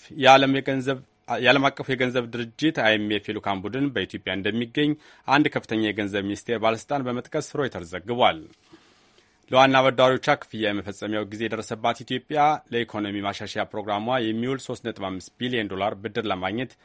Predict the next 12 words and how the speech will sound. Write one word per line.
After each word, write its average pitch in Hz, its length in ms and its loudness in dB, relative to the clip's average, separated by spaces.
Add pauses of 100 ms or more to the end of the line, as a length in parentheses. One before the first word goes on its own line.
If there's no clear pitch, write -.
(240)
ከገንዘብ 120 420 0
ድርጅቱ 92 300 -12
ጋር 104 180 2
በመነጋገር 95 640 -4
ላይ 90 140 -6
መሆኗን 107 360 -4 (380)
ጉዳዩን 127 320 2
የሚያውቁ 95 420 -4
ሶስት 120 280 -6
ምንጮች 95 360 -10
ነግሮኛል 90 460 -8
ሲል 120 200 -8